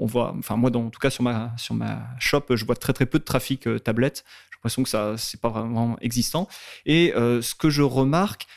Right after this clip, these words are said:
donc, c'est qu'il y a quand même beaucoup plus de volume de clics sur mobile, mais derrière, moi, sur ma shop,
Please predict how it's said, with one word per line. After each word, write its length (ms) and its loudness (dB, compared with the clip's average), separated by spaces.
donc, 120 2
c'est 100 -2
qu'il 120 0
y 20 4
a 20 -2
quand 120 0
même 180 4
beaucoup 280 0
plus 340 0
de 120 4
volume 480 4
de 80 0
clics 320 -2
sur 280 0
mobile, 440 4
mais 400 4
derrière, 400 4
moi, 100 2
sur 260 0
ma 100 2
shop, 200 2